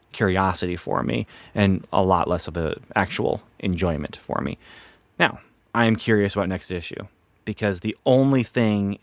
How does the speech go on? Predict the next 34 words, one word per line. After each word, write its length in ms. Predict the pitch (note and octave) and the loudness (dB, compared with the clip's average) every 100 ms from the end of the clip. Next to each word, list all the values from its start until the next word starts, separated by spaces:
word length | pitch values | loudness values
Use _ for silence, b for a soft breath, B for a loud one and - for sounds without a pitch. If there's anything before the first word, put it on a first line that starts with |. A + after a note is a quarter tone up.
| - | -12
that 240 | G2 G2 | -8 -6
this 160 | G#2 F#2+ | -6 -6
gives 300 | G2+ G#2 F2+ | -4 -4 -2
us 260 | F2+ F#2+ | -6 -6
as 140 | - - | -10 -8
far 200 | G2+ G2 | -4 -4
in 140 | G#2 | -2
the 60 | G2+ | 0
way 160 | G#2 | 0
of 100 | G2 - | -2 -2
editorial, 800 | A2 G2+ - B2 A2+ F#2+ F2 - b b b b b b _ | -2 -2 2 4 6 4 0 -6 b b b b b b _
uh, 340 | G2+ F#2+ F2+ - - _ | -4 -2 -4 -8 -14 _
is 240 | A#2 G2+ | -4 -2
that 140 | G2 G2 | -2 -2
there 120 | G2+ | 0
is 80 | G2 | -2
a 60 | |
blurb 440 | F#2 G#2+ A2 G2+ G2 | 0 4 4 4 0
at 100 | F#2+ | -4
the 80 | F2 | -4
bottom 420 | F#2 F#2 G2+ A2+ | 0 2 0 -2
of 80 | - | -6
the 80 | F2 | -6
last 360 | F2+ F2+ - | -4 -4 -6
page 320 | - D#3 C3 G#2+ | 0 2 2 -2
that 100 | - | -6
says, 300 | G#2 F#2 F2 | -4 -4 0
"Next, 520 | G#2 B2 - - - b b b b b b _ | 2 2 -2 -10 -12 b b b b b b _
danger 500 | A2+ A#2 F3+ G#3 A3+ | 2 4 2 0 0
in 160 | - B2 | 0 0
the 80 | |
District 440 | G2 A2+ A#2+ - D3 | 0 -2 -4 -6 -8
of 100 | E3 | -6
Columbia 600 | F3 D#3 G2 F2 C#2+ A#2 | -2 0 0 -2 -6 -8